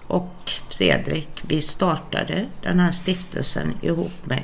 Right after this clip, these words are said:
en medicinläkare, Otto Westphal. För vi ville inte att han skulle få en stämpel på sig att vi jobbade bara för lågskadade, utan alla barn har samma värde.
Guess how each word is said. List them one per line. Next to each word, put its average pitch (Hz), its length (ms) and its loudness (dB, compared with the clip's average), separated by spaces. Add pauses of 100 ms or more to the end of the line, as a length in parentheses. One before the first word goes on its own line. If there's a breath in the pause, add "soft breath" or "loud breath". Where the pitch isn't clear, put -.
(140)
en 139 160 0
medicinläkare, - 1120 0 (600 loud breath)
Otto - 300 0
Westphal. - 640 0 (1400 loud breath)
För 170 140 2
vi 156 180 4
ville 151 340 2
inte 180 320 4
att - 120 0
han 147 120 4
skulle 147 240 2
få 151 140 0
en 139 140 4
stämpel 139 460 2
på 147 200 2
sig - 200 2
att 131 140 -2
vi - 100 2
jobbade - 500 2 (280)
bara 143 360 2
för - 380 -2 (1160)
lågskadade, - 1000 -2 (140)
utan 156 360 -2 (160)
alla 151 300 2
barn 156 280 2
har 147 200 0
samma - 340 0 (100)
värde. - 400 -4